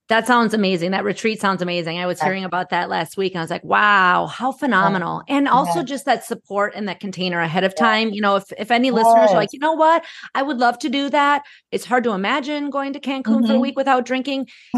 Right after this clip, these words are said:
Speaker 1: Here's
Speaker 2: <laughs>
Speaker 1: what I'll tell you is that you get to work with Angela for several months ahead of time and
Speaker 2: Yes.
Speaker 1: learn ways to, like, have a plan, control your urges, all
Speaker 2: Yes.
Speaker 1: the things. So you'll be so set up and ready to go.
Speaker 2: Yeah.
Speaker 1: I would say a majority of my listeners would benefit from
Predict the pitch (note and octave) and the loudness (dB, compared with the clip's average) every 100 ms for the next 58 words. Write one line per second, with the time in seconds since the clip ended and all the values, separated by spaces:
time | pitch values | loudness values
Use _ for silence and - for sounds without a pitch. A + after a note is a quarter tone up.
0 | F3+ D4 D4 C#4 C4 E4+ B3+ F3 G#3 G#3 | 0 2 2 2 4 2 4 2 2 2
1 | A#3 A3 B3 C4 C4+ A#3 B3 A#3+ A#3 A#3 | 0 0 -2 -2 -4 -2 0 0 0 0
2 | B3+ A#3 F#3 E3 - G3+ G3 G3+ G3+ G3 | 0 2 2 2 -2 -2 0 0 0 -2
3 | G#3 F3+ F#3 - C#4 C#4+ C#4+ C#4+ F#3+ F3 | -2 -4 -4 -2 0 2 2 2 0 -2
4 | G3+ G#3+ A3 G#3+ G3+ G3+ G#3+ - A3+ F#3+ | 0 -2 -2 -2 0 0 -2 -4 -2 0
5 | F3+ F3+ F3+ E3+ _ _ _ _ _ _ | 0 0 -4 -6 _ _ _ _ _ _
6 | _ _ _ F#3+ F#3+ C#4+ D4 C#4 C4 B3+ | _ _ _ 0 2 2 0 0 0 0
7 | B3+ A#3+ G3 - A#3+ A#3 A#3+ A#3 A3+ G#3 | -2 -4 -6 -2 2 4 4 2 2 2
8 | G#3 G#3+ G#3 F#3 G#3+ A#3 E3+ B3 A#3+ B3 | 0 0 0 4 6 6 2 0 -2 -2
9 | A#3+ A3+ A3+ G3+ G#3+ - C4+ B3+ C4 - | -2 -2 -2 -2 -8 -6 0 0 0 -2
10 | A3 G3 G#3+ - - - - G3+ G3 F3+ | 2 2 0 -6 -20 -20 -6 -2 0 0
11 | F3+ E3+ E3+ E3 F3+ - F3 D#3+ D3+ F3+ | -2 -2 -4 -4 -6 -8 -6 -4 -4 -8
12 | _ _ _ _ _ - A3 A3 A#3 A3+ | _ _ _ _ _ -6 -2 0 2 2
13 | A3+ G3+ G#3+ G#3+ G#3 G3+ F#3+ F#3+ F#3+ F3+ | 4 4 4 4 2 2 0 -2 -4 -6
14 | F3 F3 F3 F3+ F#3 D#3+ - E3+ E3 E3+ | -4 -4 -4 -4 -4 -4 -2 -2 -2 -4
15 | E3+ | -10